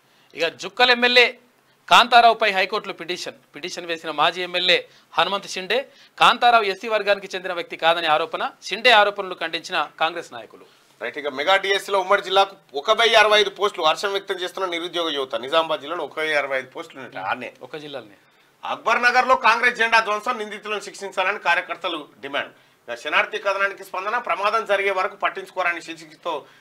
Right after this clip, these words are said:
Speaker 2: శనార్థి తెలంగాణలో కథనం. స్పందించిన ఆర్ఎన్బి అధికారులు గుంతను పూడ్చి కొత్త రోడ్డు వేస్తున్న వైనం. ఏడా? మునిపల్లి సమీపంలో.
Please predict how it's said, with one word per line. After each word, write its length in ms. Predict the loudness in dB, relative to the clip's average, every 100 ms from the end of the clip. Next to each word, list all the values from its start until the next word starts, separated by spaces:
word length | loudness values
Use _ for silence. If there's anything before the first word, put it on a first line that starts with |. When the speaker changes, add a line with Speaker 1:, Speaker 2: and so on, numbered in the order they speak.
| _ -4
Speaker 2:
శనార్థి 260 | -2 -2
తెలంగాణలో 380 | -2 -2 -4 -4
కథనం. 300 | -4 -4 -6
స్పందించిన 420 | -4 -6 -6 -2
ఆర్ఎన్బి 380 | 0 0 -2 -4
అధికారులు 420 | -4 -2 -4 -4
గుంతను 440 | -10 -14 -2 -2 -2
పూడ్చి 520 | -6 -10 -8 -8 -10 _ _ _
కొత్త 200 | -10 -4
రోడ్డు 200 | -4 -2
వేస్తున్న 340 | -6 -8 -8 -4
వైనం. 320 | -4 -4 -10 _ _ -12
ఏడా? 540 | -6 0 0 0 -6 -18 _ _ _ _ _ -16
మునిపల్లి 400 | -14 -6 -6 -6
సమీపంలో. 580 | -10 -12 -18 -20 -20